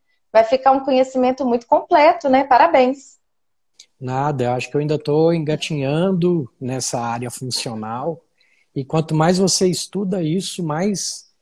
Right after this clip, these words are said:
Speaker 2: é apaixonante, mais atrás você vai vendo. Aí a gente já percebe que fica faltando um pouquinho a questão dos hormônios, já tem ideia de mais pra frente fazer alguma coisa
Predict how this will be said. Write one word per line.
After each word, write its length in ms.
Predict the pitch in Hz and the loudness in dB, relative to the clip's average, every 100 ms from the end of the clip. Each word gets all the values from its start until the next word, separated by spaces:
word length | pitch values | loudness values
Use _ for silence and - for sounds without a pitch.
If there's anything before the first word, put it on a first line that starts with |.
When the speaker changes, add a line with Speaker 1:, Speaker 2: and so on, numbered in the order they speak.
| _ | _
Speaker 2:
é 80 | 151 | -4
apaixonante, 1300 | 151 156 156 - 160 151 165 196 190 208 208 196 185 | -2 -4 -4 -4 -4 -4 -4 -4 -6 -6 -4 -4 -4
mais 300 | 160 175 175 | -4 -4 -4
atrás 360 | 170 160 156 | -4 -4 -4
você 240 | 151 143 156 | -4 -6 -4
vai 180 | 147 131 | -4 -4
vendo. 580 | 127 156 190 190 202 - _ _ _ _ _ | -4 -4 -4 -4 -6 -10 _ _ _ _ _
Aí 440 | 135 143 165 175 | -2 2 0 0
a 60 | 151 | -4
gente 240 | 135 156 | -4 -4
já 120 | 160 156 | -4 -2
percebe 600 | 160 135 - 151 147 143 | -2 -2 -2 -2 -2 -6
que 400 | - 151 139 127 _ _ _ | -4 -4 -4 -8 _ _ _
fica 560 | - 147 147 160 147 | -8 -6 -2 2 2
faltando 680 | 127 - 151 147 - 143 139 | 0 -4 0 0 0 -4 -4
um 60 | 135 | -4
pouquinho 440 | 147 131 - 143 | -4 -4 -4 -6
a 40 | 127 | -4
questão 340 | 135 - 139 | -6 -4 -6
dos 160 | 135 127 | -4 -4
hormônios, 920 | 117 120 139 175 190 190 185 - - _ _ | -4 -4 0 2 2 0 -2 -8 -16 _ _
já 100 | 131 | -4
tem 200 | 156 151 | -2 0
ideia 180 | 139 143 | 2 0
de 80 | 135 | 0
mais 200 | 143 143 | -4 -2
pra 180 | 143 127 | -4 -6
frente 340 | - 139 131 | -6 -8 -6
fazer 340 | 139 113 110 | -6 -6 -4
alguma 300 | 143 131 135 | -4 -4 -8
coisa 500 | 127 131 131 123 120 | -6 -2 -2 -2 -6